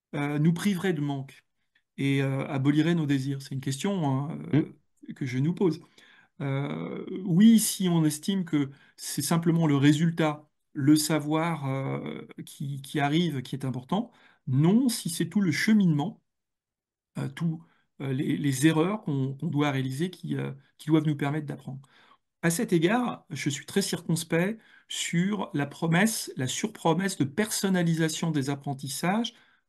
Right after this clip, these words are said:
Speaker 1: qu'on nous, euh, euh, présente avec l'intelligence artificielle, en nous disant : « L'intelligence artificielle va guider des progressions plus efficaces,
Speaker 2: Mm.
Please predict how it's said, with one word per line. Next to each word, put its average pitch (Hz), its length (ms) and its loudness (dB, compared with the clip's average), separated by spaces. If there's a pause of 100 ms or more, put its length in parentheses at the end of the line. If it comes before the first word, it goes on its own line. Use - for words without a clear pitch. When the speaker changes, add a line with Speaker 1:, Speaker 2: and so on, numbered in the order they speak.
Speaker 1:
qu'on 147 120 2
nous, 160 320 2
euh, 139 120 0 (340)
euh, - 580 -10 (260)
présente 165 680 0
avec 175 260 -2
l'intelligence 156 420 -2
artificielle, 139 540 -10
en 139 100 -2
nous 147 100 2
disant : « 170 340 0 (420)
L'intelligence 196 520 2
artificielle 226 460 0
va 170 420 0
guider 214 680 2
des 156 120 6
progressions 170 560 -2
plus 202 300 2
efficaces, 180 640 -4 (640)
Speaker 2:
Mm. 110 100 -4